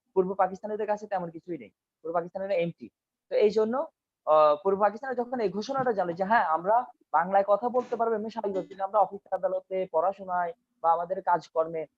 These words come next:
আহ, সরকারি কোনো, আহ, সেক্টরে আমরা উর্দু ছাড়া কথা বলতে পারবো না। উর্দু লিখতে হবে, উর্দু ভাষায় কথা বলতে হবে। এটা তো সম্ভব না। তার মানে এইটা,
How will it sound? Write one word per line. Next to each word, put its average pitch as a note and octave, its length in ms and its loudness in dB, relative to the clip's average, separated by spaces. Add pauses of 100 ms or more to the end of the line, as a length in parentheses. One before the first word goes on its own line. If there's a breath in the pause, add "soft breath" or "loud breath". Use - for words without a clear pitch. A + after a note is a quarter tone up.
(240)
আহ, D3 180 2
সরকারি F#3 440 0
কোনো, F3 260 -2
আহ, D3 480 0
সেক্টরে F3+ 380 -4 (220)
আমরা E3 220 2
উর্দু D#3+ 240 -2
ছাড়া F#3+ 220 0
কথা E3 200 0
বলতে E3 160 -6
পারবো C#3 220 -6
না। C#3+ 60 -4
উর্দু D#3 160 -6
লিখতে D#3 260 -2
হবে, F#3 120 2
উর্দু D3 200 -6
ভাষায় D3+ 300 -8
কথা C3 120 -12
বলতে A#2+ 200 -14
হবে। F#2+ 140 -10 (640)
এটা D3+ 180 -4
তো F#3+ 80 -8
সম্ভব F#3 320 -4
না। B2 120 -2
তার D#3 160 2
মানে G#3+ 120 -4
এইটা, A3+ 380 0